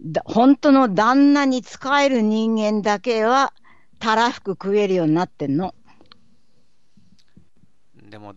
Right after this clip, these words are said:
Speaker 2: いくらご奉公しても、たらふく食べさせてもらえないような時代になってきてるんじゃないですか？
Speaker 1: いや、そこがやっぱり、いくらなんでも、まあ、すでにね、千兆円もの金ばらまいてるからね。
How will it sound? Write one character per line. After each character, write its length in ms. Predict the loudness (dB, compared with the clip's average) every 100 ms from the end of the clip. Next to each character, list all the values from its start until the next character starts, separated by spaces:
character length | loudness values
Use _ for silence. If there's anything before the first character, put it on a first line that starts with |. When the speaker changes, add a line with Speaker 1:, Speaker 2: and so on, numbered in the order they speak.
| -20
Speaker 2:
い 320 | -20 -20 -20 -20
く 140 | -14
ら 720 | -10 -8 -8 -10 -12 -14 -16 -20
ご 120 | -16
奉 180 | -12 -12
公 300 | -14 -18 -16
し 100 | -18
て 100 | -20
も、 520 | -20 -20 -20 -20 -20 -20 -18
た 140 | -14
ら 120 | -14
ふ 60 | -16
く 160 | -20 -20
食 120 | -20
べ 60 | -16
さ 120 | -16
せ 140 | -16
て 120 | -16 -18
も 120 | -14
ら 140 | -14
え 40 | -14
な 120 | -16
い 60 |
よ 100 | -16
う 40 | -16
な 120 | -16
時 80 | -16
代 120 | -16
に 60 | -16
な 60 |
っ 60 | -20
て 100 | -20
き 80 | -18
て 80 |
る 60 | -20
ん 40 |
じ 80 | -20
ゃ 40 | -20
な 80 |
い 60 | -20
で 60 | -20
す 80 |
か？ 320 | -20 -20 -20 -20 -20 -20 -20 -20 -10
Speaker 1:
い 80 | 0
や、 200 | 0 0 -8 -20 -20 -20 -20 _ -20
そ 260 | -16 -12 -8
こ 160 | -2 0
が 140 | 2
や 160 | 2 0
っ 40 | -4
ぱ 120 | -6 -2
り、 580 | 2 4 4 4 2
い 180 | -2 -6
く 140 | -2 0
ら 140 | 2
な 160 | 2 2
ん 100 | 2
で 100 | 2
も、 140 | 2
ま 400 | 2 2 2 0
あ、 60 | -4
す 220 | -6 -2
で 180 | 2 4
に 160 | 4
ね、 360 | 4 2 0 -2
千 360 | -2 0 2 2
兆 340 | 2 2 4
円 240 | 4 2 2
も 100 | 0
の 120 | -2
金 300 | -4 -4 -2
ば 180 | -2 -2
ら 100 | -2
ま 120 | -2
い 60 |
て 100 | -4
る 60 | -10
か 120 | -10
ら 100 | -8
ね。 400 | -6 -6 -8 -14